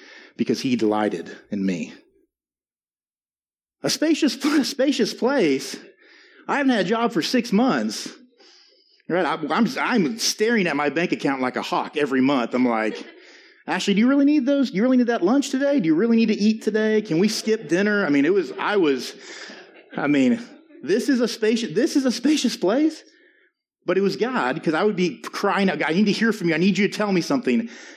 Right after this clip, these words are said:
And he would come to my, that verse, and it would just speak to my heart. And it was, it was both encouraging and frustrating and challenging.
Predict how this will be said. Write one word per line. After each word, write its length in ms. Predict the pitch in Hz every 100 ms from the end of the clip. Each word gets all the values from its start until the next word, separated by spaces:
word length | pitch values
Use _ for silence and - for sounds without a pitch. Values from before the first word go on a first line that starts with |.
| -
And 120 | -
he 40 | 151
would 120 | 147
come 160 | 190
to 80 | 185
my, 160 | 160 131 -
that 200 | 151 135
verse, 300 | 147 214 -
and 80 | 135
it 40 |
would 100 | 139
just 160 | 123 -
speak 240 | - 180
to 60 | 143
my 120 | 120
heart. 360 | 147 113 92 - _ _ _ _ _ _ _ -
And 80 | 156
it 40 |
was, 140 | 160 143
it 80 |
was 160 | 180 131
both 240 | 156 202
encouraging 720 | 160 127 190 214 185 220 214
and 120 | 165 127
frustrating 560 | 185 185 - 185 170
and 160 | 123 120
challenging. 640 | - 113 95 87 120 110